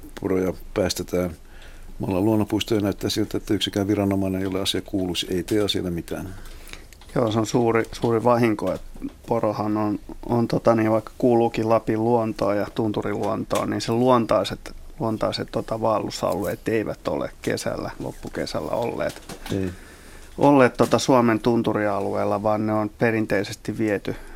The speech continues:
Speaker 2: viety tota Norjaan ja jopa ihan Norjan saarille asti. Ja tota, sitten kun poroelo on kasvanut ja norjalaisten pinna kiristynyt, niin lopulta se lyötiin se aita siihen väliin ja näin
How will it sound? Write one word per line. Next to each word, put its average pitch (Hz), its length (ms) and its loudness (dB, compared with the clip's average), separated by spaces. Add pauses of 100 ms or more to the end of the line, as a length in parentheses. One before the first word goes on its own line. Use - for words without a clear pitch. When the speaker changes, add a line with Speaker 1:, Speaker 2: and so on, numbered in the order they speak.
(140)
Speaker 2:
viety 113 380 -2
tota 120 240 -2
Norjaan 110 640 2
ja 101 80 0 (180)
jopa 110 220 -2
ihan 107 220 0
Norjan 104 320 0
saarille 101 560 0
asti. - 360 -6 (520)
Ja - 80 -6
tota, - 340 -10 (1700)
sitten - 460 -4 (720)
kun 113 140 2
poroelo 120 600 6
on 120 160 4
kasvanut 117 540 6
ja 113 120 6
norjalaisten 113 720 4
pinna 113 320 4
kiristynyt, 113 800 0
niin 107 260 -2
lopulta 113 360 0
se 113 140 -4
lyötiin 110 340 -2
se - 100 0
aita 113 360 2
siihen 110 360 -4
väliin 113 400 2
ja 98 100 -4 (220)
näin 110 300 0